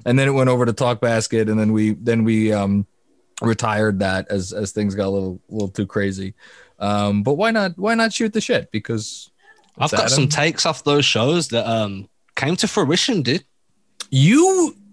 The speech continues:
Speaker 1: do, oh my God, do you still have our over-unders for before the season?
Speaker 2: Uh, I can find them.
Speaker 1: Well, yeah, I did. Well, I should, probably should have told you about that beforehand. I think my gut feeling,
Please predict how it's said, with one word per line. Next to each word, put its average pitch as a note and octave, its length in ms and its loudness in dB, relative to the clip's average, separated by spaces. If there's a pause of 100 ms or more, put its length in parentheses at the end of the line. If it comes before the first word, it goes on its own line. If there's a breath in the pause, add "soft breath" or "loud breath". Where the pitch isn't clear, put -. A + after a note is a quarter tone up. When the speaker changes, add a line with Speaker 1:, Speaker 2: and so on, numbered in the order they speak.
(100)
Speaker 1:
do, D3+ 200 6
oh G3 100 2
my C3+ 160 4
God, D3+ 220 2
do C#3 100 4
you C4+ 120 4
still E4 260 2
have A#3+ 180 0
our A3 160 4
over-unders F#3 580 4
for D3 160 2
before C3 300 0
the C3+ 100 2
season? D3+ 380 2 (880)
Speaker 2:
Uh, G#2 220 -6
I A#2+ 80 -2
can A#2+ 180 -2
find G#2+ 320 -2
them. G#2 140 -4 (360)
Speaker 1:
Well, F#3 320 4
yeah, G3+ 80 4
I F3 60 4
did. E3 80 2
Well, B2 280 2
I B2+ 100 2
should, - 140 -6
probably B2+ 200 2
should A2+ 80 2
have G#2 80 0
told G#2 160 2
you G#2 80 2
about G2 220 2
that G2 80 0
beforehand. G2 460 -2
I D3 140 0
think C4 500 -2 (840)
my E3+ 180 2
gut B3 180 2
feeling, G#3 540 4